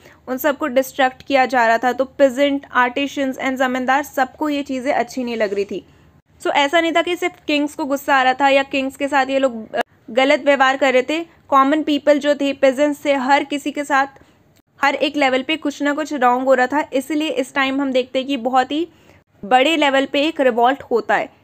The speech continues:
ठीक है। नेक्स्ट देखते हैं outbreak of the revolt। Bengal regiment in which nineteen native infantry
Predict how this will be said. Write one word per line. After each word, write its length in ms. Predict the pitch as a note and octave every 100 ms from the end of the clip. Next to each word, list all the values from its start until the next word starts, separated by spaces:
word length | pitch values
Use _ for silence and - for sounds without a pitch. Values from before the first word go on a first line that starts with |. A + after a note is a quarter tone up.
| _ _
ठीक 160 | D#4 D4+
है। 240 | B3+ - _ _ - - _ _ B3
नेक्स्ट 260 | C4+ -
देखते 260 | D#4 D4+ D#4+
हैं 80 | C#4+
outbreak 520 | B3+ C#4+ - D4+ D#4
of 120 | C#4
the 180 | B3+ B3+ A#3
revolt। 320 | G#3+ G3 F3 - _ _ _ -
Bengal 400 | B3+ C4 C4+ D#4
regiment 560 | D4 C#4 D4+ C4 B3 B3+
in 140 | C4 B3+
which 260 | C4+ -
nineteen 560 | C4 B3+ C#4 C#4+ D4+ D#4+ D4+ A#3+
native 300 | C4 C4+ D4 -
infantry 640 | C4+ - B3+ B3 C4 C4